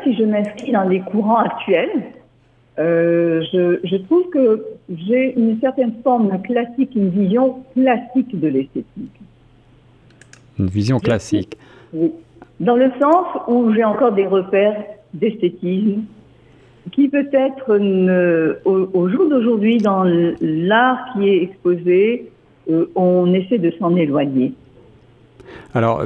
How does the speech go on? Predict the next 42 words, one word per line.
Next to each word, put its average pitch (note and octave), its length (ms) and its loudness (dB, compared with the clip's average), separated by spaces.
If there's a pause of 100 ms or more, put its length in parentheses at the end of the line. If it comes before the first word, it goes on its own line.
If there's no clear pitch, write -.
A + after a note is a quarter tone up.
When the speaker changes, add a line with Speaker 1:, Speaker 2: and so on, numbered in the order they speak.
(160)
Speaker 2:
pour A2+ 280 2
re-, A#2+ 280 2
rebondir A2+ 480 0
là-dessus, G#2+ 380 0
puisque, A#2+ 340 -4
euh, G#2 260 2 (600)
vous G2+ 420 0
le G2 80 0
savez, A2+ 480 0
euh, G2 460 0
le, G#2 960 0
l'esthétisme G#2+ 880 -2 (280)
est A2 100 0
né A2 120 2
en G#2+ 100 0
partie A2+ 420 -2
de G#2 180 0
cette G#2 220 -4
réflexion G#2+ 600 -2
des G#2+ 140 2
Lumières G#2+ 560 2
et G2 120 0
en F2+ 100 0
particulier G#2 640 -2
Speaker 1:
Oui. A2 60 -8 (220)
Speaker 2:
de G#2 80 -2
cette, G#2+ 380 -4
euh, F#2 260 2 (340)
opposition, B2 1080 0
euh, G2+ 40 0
qui - 160 -4
a A2 60 2
longtemps G#2+ 380 -2
existé A#2+ 840 0
au A2 220 0
sein A#2 440 0
de G2 360 0
l'école G2 640 0
française, G2 640 -4
mais F#2+ 180 0
aussi, F#2 420 -2
euh, G2+ 220 -2